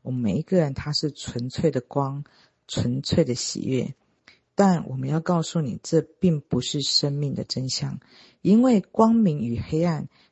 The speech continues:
都有它的意义。因此，这里的建议是放下对黑暗的偏见还有评判，因为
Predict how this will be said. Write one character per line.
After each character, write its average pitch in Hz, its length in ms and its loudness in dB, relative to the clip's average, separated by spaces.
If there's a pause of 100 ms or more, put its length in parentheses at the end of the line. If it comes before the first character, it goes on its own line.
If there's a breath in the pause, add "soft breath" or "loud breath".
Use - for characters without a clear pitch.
(140)
都 165 200 6
有 156 260 -2
它 - 240 -4
的 135 80 -2
意 131 120 -4
义。 131 260 -2 (380)
因 277 180 6
此， 185 180 4
这 233 160 6
里 185 80 6
的 135 60 2
建 175 300 -2
议 170 80 0
是 160 360 -4 (380)
放 175 180 2
下 165 260 0
对 151 220 2
黑 - 300 0
暗 156 160 2
的 127 100 0
偏 151 460 -2
见 147 300 -2
还 120 200 -4
有 127 100 0
评 - 280 0
判， 143 340 -6 (560 soft breath)
因 220 260 4
为 196 360 2